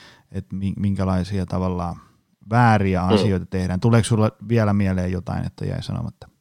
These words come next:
Speaker 2: No tässä on niinku just ton aktiivisuuden lisäksi, että ehkä me niinku pitää miettiä sitä, että miten me saataisiin sitä niinku yleensäkin liikkumaan enemmän tätä nuorta, nuorta populaa ja tämmönen, että mikä siinä on, että se liikunta on noin raskaasti vähentynyt,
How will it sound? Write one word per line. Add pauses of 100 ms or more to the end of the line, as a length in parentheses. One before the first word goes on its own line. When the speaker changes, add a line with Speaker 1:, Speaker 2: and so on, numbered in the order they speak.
(760)
Speaker 2:
No
tässä
on
niinku (300)
just
ton
aktiivisuuden
lisäksi,
että
ehkä
me
niinku
pitää
miettiä
sitä,
että
miten
me
saataisiin
sitä
niinku
yleensäkin
liikkumaan
enemmän
tätä
nuorta, (180)
nuorta
populaa
ja
tämmönen,
että
mikä
siinä
on,
että
se
liikunta
on
noin (380)
raskaasti
vähentynyt,